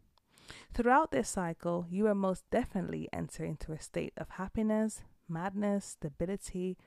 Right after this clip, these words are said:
brokenness, and hurt. This can either make or break your relationship. No relationship is perfect, but you deserve to be in a relationship with someone who is going to fight for you, not with you when you're going through hard times.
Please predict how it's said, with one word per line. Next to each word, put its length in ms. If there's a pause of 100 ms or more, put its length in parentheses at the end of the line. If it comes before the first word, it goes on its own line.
(200)
brokenness, 640 (120)
and 160
hurt. 440 (680)
This 160
can 200
either 320
make 420 (160)
or 120
break 360
your 100
relationship. 680 (680)
No 280
relationship 680
is 160
perfect, 600 (280)
but 140
you 280
deserve 440
to 120
be 180
in 80
a 80
relationship 680
with 180
someone 520 (320)
who 100
is 140
going 380
to 180
fight 360
for 140
you, 340 (400)
not 340
with 320
you 200 (180)
when 140
you're 100
going 300
through 220
hard 220
times. 500